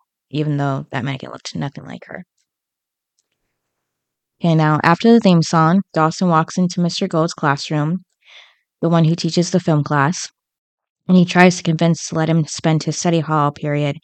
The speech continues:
in the classroom instead of the library, which happens to be the same class period as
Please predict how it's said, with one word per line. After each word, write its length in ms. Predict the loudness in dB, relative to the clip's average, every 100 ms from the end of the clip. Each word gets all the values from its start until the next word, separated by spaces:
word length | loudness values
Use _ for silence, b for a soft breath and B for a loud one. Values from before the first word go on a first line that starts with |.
| _ _ _ _ -2
in 60 |
the 80 | -2
classroom 480 | 2 2 2 -2 -2
instead 280 | -4 -2 -2
of 80 |
the 100 | -2
library, 460 | 0 -2 -2 -6 -6 -10 -12 -6
which 180 | -4 0
happens 500 | 0 0 -2 -4 -6 _ -10
to 80 |
be 80 | -6
the 80 | -4
same 240 | -2 -2
class 300 | 0 -2 -4
period 280 | -4 -6 -4
as 200 | -6 -12